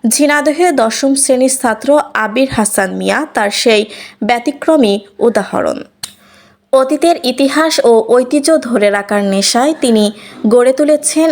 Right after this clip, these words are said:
এক অনন্য সংগ্রহশালা, যেখানে স্থান পেয়েছে সুলতানি, মুঘল, ব্রিটিশ ও পাকিস্তানি আমলের দুর্লভ প্রাচীন নিদর্শন। ঝিনাইদহ পৌর এলাকার মডার্ন পাড়ার বাসিন্দা ও স্কুল শিক্ষক কুতুবুদ্দিনের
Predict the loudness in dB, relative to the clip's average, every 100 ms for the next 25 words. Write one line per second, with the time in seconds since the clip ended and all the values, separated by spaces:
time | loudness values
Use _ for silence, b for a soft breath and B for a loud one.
0 | -2 -4 -6 -4 -2 0 -2 -2 -2 -4
1 | -4 -4 -6 -4 -4 -4 -6 -10 -18 -20
2 | -20 -20 _ _ -6 0 0 0 0 0
3 | -2 -4 -2 -2 -2 -2 -2 -2 0 0
4 | 0 0 0 0 0 -2 -2 -4 -4 0
5 | 4 4 2 0 0 -2 -6 -2 -2 -2
6 | -2 -2 -2 -4 -2 -4 -4 -6 -2 0
7 | 0 2 2 2 0 -2 B B B B
8 | 0 2 2 0 -2 -4 -4 -2 0 0
9 | 2 0 0 -2 -4 -6 -8 _ _ b
10 | b b b b b -8 -2 0 0 0
11 | 0 0 2 2 2 2 2 0 -2 0
12 | 0 0 0 -2 -2 0 0 0 -4 -4
13 | -4 -2 -2 0 0 -2 0 0 0 -2
14 | -2 -2 0 0 0 0 0 0 0 2
15 | 2